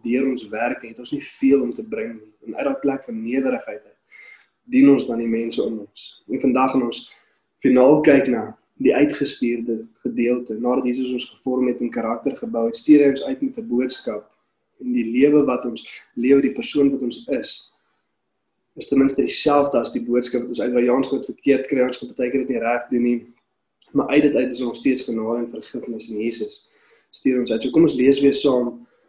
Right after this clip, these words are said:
Markus drie van vers dertien tot vyftien, en dan kyk ons wat ons hier uit kan lees. Dit sê die volgende.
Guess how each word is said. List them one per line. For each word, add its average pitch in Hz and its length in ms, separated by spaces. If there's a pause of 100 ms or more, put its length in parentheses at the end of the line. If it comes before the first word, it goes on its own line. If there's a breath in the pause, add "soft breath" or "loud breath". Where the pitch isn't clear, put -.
(260 soft breath)
Markus 143 460
drie 117 360 (200)
van 131 120
vers 131 180
dertien 123 320
tot 135 180
vyftien, 117 520 (160)
en 123 60
dan 117 140
kyk 123 260
ons - 440 (180)
wat 113 240
ons 120 120
hier 120 100
uit 113 120
kan 113 240
lees. 113 360 (1300)
Dit 135 100
sê - 40
die 156 220
volgende. 127 540